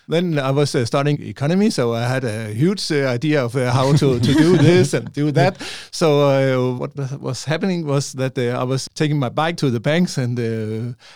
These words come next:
Speaker 1: uh, have a meeting with them and, uh, change the mortgage. And, um, it was a good time. Um,
Speaker 2: Yeah.
Speaker 1: but, uh,
Speaker 2: <laughs>
Speaker 1: but, uh, what also happened is that, uh, I was the only chairman in, in, uh, this, um, uh, corporation's history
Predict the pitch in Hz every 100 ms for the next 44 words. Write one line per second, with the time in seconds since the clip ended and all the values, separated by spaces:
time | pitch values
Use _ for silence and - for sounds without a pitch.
0 | _ - 110 127 123 117 110 110 139 175
1 | 170 143 135 156 165 131 110 110 104 101
2 | - 151 170 139 120 131 160 170 151 -
3 | 120 127 113 110 110 113 - - - -
4 | - 131 151 170 185 165 214 196 196 185
5 | 131 135 127 127 123 139 151 339 208 160
6 | 160 143 143 - - _ 143 131 135 135
7 | 135 143 147 165 175 156 170 160 165 -
8 | 135 123 135 127 127 135 143 160 160 190
9 | 214 - 185 185 165 143 135 139 131 127
10 | 120 117 127 151 - 143 120 120 117 120
11 | 135 143 143 - 135 139 139 _ - 135
12 | 143 147 143 165 151 165 156